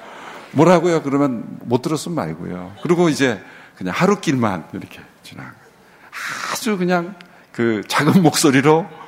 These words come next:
그냥 빠른 길로 그냥 관통하면서 지나가지 않았을까? 요나의 그 마음의 상태를 보면 아주 순종하긴 했어요. 그런데 아주 그 마음속에는 불순종이 가득한,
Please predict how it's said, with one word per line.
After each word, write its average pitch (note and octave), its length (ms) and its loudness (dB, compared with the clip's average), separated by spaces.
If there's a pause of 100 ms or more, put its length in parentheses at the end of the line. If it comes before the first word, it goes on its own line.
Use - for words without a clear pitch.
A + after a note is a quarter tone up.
(500)
그냥 F3 500 6
빠른 G3+ 380 6
길로 F3 680 4 (600)
그냥 F3+ 300 6
관통하면서 E3+ 1120 4 (380)
지나가지 G#2+ 460 2
않았을까? G2 480 0
요나의 C#3+ 560 6
그 A#2+ 60 0
마음의 G2+ 360 4
상태를 D3 440 -4
보면 B2 420 -12 (640)
아주 - 140 -4
순종하긴 G#3+ 640 6
했어요. F#3+ 480 6 (160)
그런데 G#2+ 280 0
아주 A3 680 -2 (240)
그 D#3+ 420 -6 (360)
마음속에는 C3 720 4
불순종이 A#2 500 0
가득한, F#2+ 600 -6